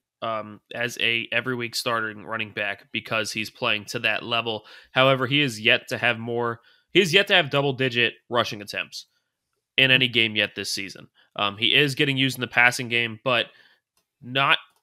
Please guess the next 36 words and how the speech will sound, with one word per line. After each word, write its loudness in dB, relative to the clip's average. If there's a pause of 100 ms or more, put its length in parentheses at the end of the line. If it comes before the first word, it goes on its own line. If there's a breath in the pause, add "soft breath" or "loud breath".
(160)
you -2
know, 0
seven 4
carries 2
in -2
week -4
one, 0
eight 2
carries 2
in -2
week -4
two, -2
seven -2
carries -2
in -10
week -12
three. -4
If -4
I 0
am -2
a -4
guy 4
who -4
is -6
starting -2
a -6
running -4
back -4
two -4
every -2
week, -4
I 2
wanna 0
see -2 (340 soft breath)
more 0
volume. -2